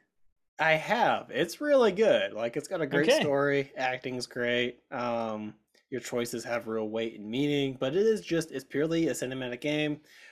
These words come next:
Speaker 1: with some quick time events thrown in there. So, you know, pay attention. Uh,
Speaker 2: Right.
Speaker 1: <laughs> uh, so it's not like, you know, super action packed and active all the time. You're more or less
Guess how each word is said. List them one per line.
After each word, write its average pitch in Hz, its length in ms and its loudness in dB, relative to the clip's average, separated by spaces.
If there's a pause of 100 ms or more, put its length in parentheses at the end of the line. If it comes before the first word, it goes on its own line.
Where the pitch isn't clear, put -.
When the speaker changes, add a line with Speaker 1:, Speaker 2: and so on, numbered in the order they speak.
(120)
Speaker 1:
with 123 160 -2
some 107 120 -14
quick 139 220 -4
time 135 200 -2
events 127 300 -4
thrown 127 300 -6
in 123 120 -4
there. 123 220 -4
So, 117 260 -4
you 110 120 -8
know, 107 220 -10 (440)
pay 156 140 -2
attention. 117 500 -8 (540)
Uh, 131 120 2 (360)
Speaker 2:
Right. 170 300 0 (200)
Speaker 1:
<laughs> - 400 -20
uh, 147 220 6 (600)
so 151 200 4
it's 143 120 2
not 156 140 2
like, 131 280 2
you 123 80 -2
know, 113 120 -4
super 123 720 -2
action 120 280 -6
packed 117 240 -6
and 107 100 -12
active 110 320 -8
all 101 120 -4
the 98 80 -12
time. 131 460 -4
You're 113 200 -6
more 127 120 -6
or 123 40 -2
less 120 260 -2